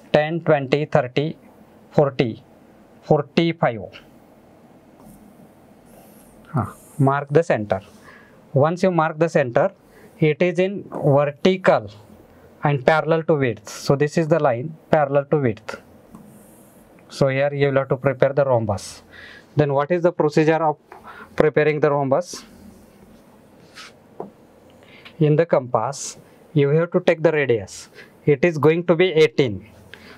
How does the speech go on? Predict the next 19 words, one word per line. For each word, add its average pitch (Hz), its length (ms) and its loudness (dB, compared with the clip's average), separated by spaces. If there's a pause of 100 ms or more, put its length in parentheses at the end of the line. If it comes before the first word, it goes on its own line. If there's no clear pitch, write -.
(140)
So 147 320 0
eighteen 180 720 0
M 143 320 2
M 156 420 -4 (140)
in 151 160 2
the 156 100 2
compass 147 540 -2
you 143 120 2
have 131 200 -2
to 127 160 -2
take. - 240 -6 (3250)
Uh, 113 120 -4 (180)
it 123 240 0
is 139 100 -4
going 139 260 -2
to 151 80 0
be 143 160 0
eighteen, 135 400 -2 (720)
and 160 400 -2